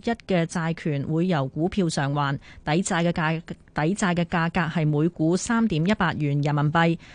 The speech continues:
草案又話，以海航控股現有嘅 A 股超過一百六十四億股為基數，按照每十股轉增十股實施資本公積金轉增。轉增嘅股份唔會向原有股東分配，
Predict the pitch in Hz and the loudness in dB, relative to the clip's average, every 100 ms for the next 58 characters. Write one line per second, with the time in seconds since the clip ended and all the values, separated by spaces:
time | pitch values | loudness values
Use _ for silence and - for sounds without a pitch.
0 | - - 277 294 240 196 196 196 175 180 | -10 0 2 4 4 4 2 2 0 0
1 | 233 180 202 240 160 151 170 190 190 170 | 0 0 0 -2 -2 -2 0 0 0 0
2 | 196 254 196 175 165 147 175 208 226 247 | 0 2 2 2 2 0 0 -2 0 -2
3 | 233 147 170 208 - - - - 311 294 | -2 2 2 2 -4 -20 -16 -6 -4 0
4 | 233 196 196 269 185 156 175 - - 196 | 2 2 0 -2 -4 -4 -8 -6 -2 0
5 | 190 247 - 160 151 208 185 135 226 240 | 0 -4 -6 -4 0 0 0 0 0 -2
6 | 226 180 165 - - - 175 180 - 180 | 0 2 2 -2 -16 -4 0 0 0 0
7 | 165 156 - 160 147 160 202 160 160 196 | 0 -2 -2 -6 -2 -2 0 -2 -2 0
8 | 226 220 220 - - 143 175 180 - 165 | 0 0 -2 -4 -6 0 0 0 -6 -6
9 | - - 240 226 240 240 170 151 185 226 | -6 -4 -4 -4 -4 -4 -2 -2 0 0
10 | 233 208 226 226 220 160 156 175 233 233 | 0 0 0 2 2 2 0 2 2 2
11 | - - - - 247 262 285 311 311 208 | -2 -20 -20 -4 2 2 2 -2 0 -2
12 | 165 175 208 180 214 151 147 165 196 190 | 0 -2 0 0 2 0 0 0 0 0
13 | 185 185 147 147 143 156 180 165 220 226 | 2 2 0 0 0 0 -2 -2 2 0
14 | - 226 226 196 170 | 2 0 2 2 2